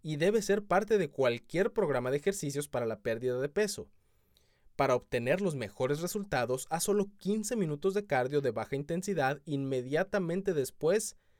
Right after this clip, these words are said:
de una actividad de intensidad más alta como el entrenamiento con pesas.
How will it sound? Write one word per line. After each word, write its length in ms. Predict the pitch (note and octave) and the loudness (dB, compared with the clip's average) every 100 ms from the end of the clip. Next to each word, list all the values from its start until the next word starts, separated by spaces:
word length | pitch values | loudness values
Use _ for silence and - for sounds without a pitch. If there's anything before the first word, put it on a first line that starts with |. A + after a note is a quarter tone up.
| _ - | _ 0
de 180 | C#3 | 2
una 240 | C3+ F#3 G#3+ | 4 2 -2
actividad 540 | - C#3+ B2+ C#3+ G3+ | -4 -4 2 4 4
de 120 | F#3+ | 4
intensidad 580 | C#3+ B2 B2 A#2+ A#2 A#2+ C#3+ | -2 -2 -6 -4 0 0 0
más 200 | F#3 F#3 | -2 -2
alta 280 | C3 - | -2 -4
como 220 | - C3+ B2 | -6 -4 -4
el 100 | A#2 | -4
entrenamiento 680 | B2 A#2 A#2 D3+ F#3 F#3 | -4 -2 -2 -2 -4 -4
con 160 | C3 A2+ | -6 -6
pesas. 560 | G#2+ F#2 D#2+ - - | -6 -6 -8 -10 -10